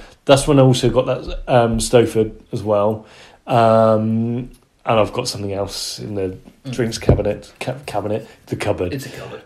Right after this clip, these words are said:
Speaker 1: Uh, it is a cupboard.
Speaker 2: <laughs>
Speaker 1: Um,
Speaker 2: It's, it's a hole in the wall.
Speaker 1: <laughs> it is.
Speaker 2: It's a
Speaker 1: Um,
Speaker 2: cave
Speaker 1: yeah,
Speaker 2: at this
Speaker 1: it's,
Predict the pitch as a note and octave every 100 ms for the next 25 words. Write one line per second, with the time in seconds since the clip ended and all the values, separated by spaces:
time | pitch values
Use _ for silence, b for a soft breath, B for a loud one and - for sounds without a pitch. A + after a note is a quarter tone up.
0 | - A#2 C3 C#3 - B2+ A#2 - G#2+ A2
1 | - F#3+ F#3 - C#3+ C#3 C#3 C3+ C3+ C#3
2 | C#3 - F#3 F#3 D#3+ - D3 B2 A2 G#2+
3 | G2+ - F3 C3 C3 A#3+ G3+ D#3 - -
4 | - E3 B2+ - G#3 A3 D#3+ D3+ C#3+ C#3+
5 | C3+ C#3 B2 D3 C3+